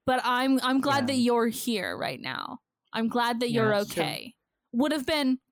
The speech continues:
Speaker 1: great way to end that scene. Something like,
Speaker 2: Yeah.
Speaker 1: "One of you is here, one of you isn't. I'm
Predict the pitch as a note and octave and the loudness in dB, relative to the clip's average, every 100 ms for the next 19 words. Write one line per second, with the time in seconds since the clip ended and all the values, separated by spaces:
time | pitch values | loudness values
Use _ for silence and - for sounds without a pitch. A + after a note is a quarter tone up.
0 | - C#4 D4 D4+ A#3+ A#3 B3 A3+ G#3 G3+ | -8 -2 0 -2 -4 -2 0 0 -2 -2
1 | F3+ - - - - - - - - G4+ | -4 -4 -6 -8 -16 -20 -20 -6 -2 0
2 | C#5+ G4 F4+ D#4+ - - - - A#3 D#4+ | 0 0 0 -2 -10 -20 -12 -6 -2 0
3 | F#4 G4+ G4+ G4 F4 C#4+ D4 C#4 C#4+ C4 | 2 2 2 2 2 2 0 0 0 0
4 | C4 B3 _ _ - B3+ B3+ B3+ | 0 -4 _ _ -4 -2 2 0